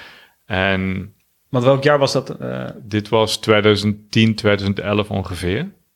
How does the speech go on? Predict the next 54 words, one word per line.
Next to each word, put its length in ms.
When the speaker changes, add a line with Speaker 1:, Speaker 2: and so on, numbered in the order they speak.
Speaker 2:
Ja, 180
Speaker 1:
Eh, 60
Speaker 2:
dus 80
dat 120
was 140
echt 400
beginnend 440
coach, 380
op 120
zoek 320
naar 680
af 180
en 60
toe 140
een 80
klant, 560
niet 200
Speaker 1:
Juist. 160
Speaker 2:
helemaal 220
de 60
juiste 340
klant? 480
Speaker 1:
Niet 200
eens 200
de 80
juiste 360
klanten. 440
Op 80
mijn 160
website 480
stond, 340
joh, 280
Bas 240
Meets 340
coaching, 540
kom 180
maar 200
bij 140
mij, 380
bij 380
whatever. 580
Weet 240
je, 60
heb 240
je 100
een 140
burn-out? 580
Kom 200
maar. 480
Heb 200
je 80
gebrek 320
aan 100
zelfvertrouwen? 760